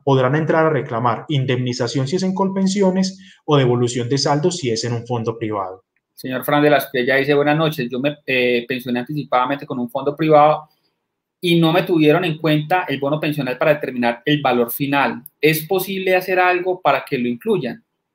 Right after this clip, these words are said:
Speaker 1: Listo, perfecto. Ya hay que mirar por qué razones el fondo privado no tuvo en cuenta ese bono pensional.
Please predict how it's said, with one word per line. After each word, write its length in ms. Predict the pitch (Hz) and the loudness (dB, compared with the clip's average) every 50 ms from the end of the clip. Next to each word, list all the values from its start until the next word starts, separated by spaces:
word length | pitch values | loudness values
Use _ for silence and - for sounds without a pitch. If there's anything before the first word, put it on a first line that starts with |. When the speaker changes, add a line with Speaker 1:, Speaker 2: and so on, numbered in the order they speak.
| _ _ _ _ _ _ | _ _ _ _ _ _
Speaker 1:
Listo, 320 | 139 135 127 123 - 135 - | -2 0 0 0 -2 -2 0
perfecto. 440 | 131 123 113 - 123 139 - 117 | 0 2 2 0 0 -2 -4 -2
Ya 140 | 104 110 107 | 0 0 0
hay 120 | - - - | 0 0 0
que 140 | - 151 | 0 2
mirar 440 | 147 147 147 147 147 143 151 - - - - _ _ _ _ _ _ _ | 4 6 6 6 6 4 2 -2 -8 -12 -20 _ _ _ _ _ _ _
por 220 | - 170 170 - 170 | 4 4 4 6 6
qué 140 | - 175 165 | 6 6 6
razones 680 | 165 175 165 165 - 165 160 156 160 165 160 160 - 139 | 8 6 6 4 4 4 4 4 2 0 -2 -4 -4 -6
el 140 | 123 123 - | -6 -6 -6
fondo 360 | - 127 120 120 139 143 - | -4 -4 -4 -2 -2 -4 -2
privado 500 | - 156 156 156 151 147 147 156 151 156 | -2 0 0 2 2 2 2 0 0 -2
no 300 | 147 120 - 127 - - | -2 -2 -2 -2 -2 -2
tuvo 220 | - 139 123 131 131 | -2 0 0 0 0
en 100 | 127 123 | -2 -2
cuenta 340 | 123 139 127 120 117 131 123 | -2 -2 -2 -2 -2 -4 -4
ese 140 | 113 120 117 | -4 -4 -4
bono 300 | 113 110 110 113 107 - | -2 -4 -4 -6 -8 -10
pensional. 460 | 107 98 95 101 101 98 110 104 | -12 -14 -14 -12 -8 -6 -6 -6